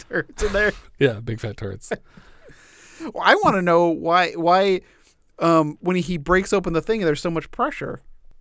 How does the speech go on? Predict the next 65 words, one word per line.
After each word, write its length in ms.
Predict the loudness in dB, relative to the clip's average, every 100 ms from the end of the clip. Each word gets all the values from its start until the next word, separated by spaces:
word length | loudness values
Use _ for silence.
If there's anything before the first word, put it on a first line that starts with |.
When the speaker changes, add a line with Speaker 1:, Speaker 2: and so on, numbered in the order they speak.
| -2
Speaker 2:
When 80 |
he 60 | 0
breaks 260 | 2 2 2
open 160 | -2
the 60 | 0
pipe? 300 | 2 2 0
Speaker 1:
Yeah, 320 | 2 4 4
'cause 260 | 4 0 2
it 80 | 2
just, 200 | 2 0
it 100 | 0
just 200 | 2 2
erupts 600 | 2 0 -2 -4 -6 -4 -2
in 80 |
his 160 | -2 -2
face. 220 | 0 -2
But 120 | 0
then 120 | 0 2
when 80 |
he's 140 | 0 0
in 80 | 0
the 80 |
pipe, 340 | 2 4 2 4
Speaker 2:
Because 360 | 2 6 4
Speaker 1:
it's 80 | 4
Speaker 2:
it 40 | 0
didn't 200 | 0 2
used 220 | 2 2
to 80 | 4
go 140 | 4
to 80 | 4
the 80 | 4
river, 200 | 4 2
there 100 | 2
used 180 | 0
to 60 | -2
just 140 | -6
be 100 | -4
a 40 | -6
cap 380 | -2 -2 -2 -4
on 100 | -4
the 80 | -2
other 180 | -2 -2
end. 200 | 0 2 2 2 0
Speaker 1:
<laughs> 320 | 2 -2 0 2
Speaker 2:
People 240 | 4 6
are 60 | 6
just 240 | 4 0 -14 -20 -20 -6
pooping 360 | 6 8 8 2
as 100 | 2
hard 160 | 2 2
as 80 |
they 140 | 2 0
can 280 | 2 2 2
to 100 | 2
get 220 | 4 6
it 140 | 6
to 100 | 4
go 280 | 4 4 6
down 220 | 4 2
the 80 | 2
drain. 540 | 2 0 0 0 0 -4 -4 -2 -4 -4 -12 -14 -14 -14 -16 -14 -18 -18 -20 -20 -20 -20 -20 -20 -20 -20 _ -20 _ -20 -8
<laughs> 240 | -6 -4
That's 240 | -6 -8 -12
weird. 360 | -14 -12 -14